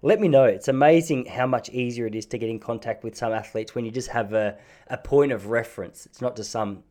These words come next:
uh, random bloke jumping into your inbox asking you to be on the podcast. It's a, uh,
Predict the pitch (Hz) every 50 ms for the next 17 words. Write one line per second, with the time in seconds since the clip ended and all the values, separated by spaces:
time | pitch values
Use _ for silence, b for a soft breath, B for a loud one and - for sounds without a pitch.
0 | _ _ 104 107 - 110 113 117 117 110 110 104 104 107 110 107 - 117 110 107
1 | 110 120 113 104 - - 107 101 110 117 110 104 101 - - - - - b b
2 | b b b b b b - 113 113 117 113 - 120 117 113 107 107 107 113 110
3 | 104 107 101 104 - 107 104 104 - - 104 101 98 - - 104 - - - 117
4 | 110 107 107 104 101 101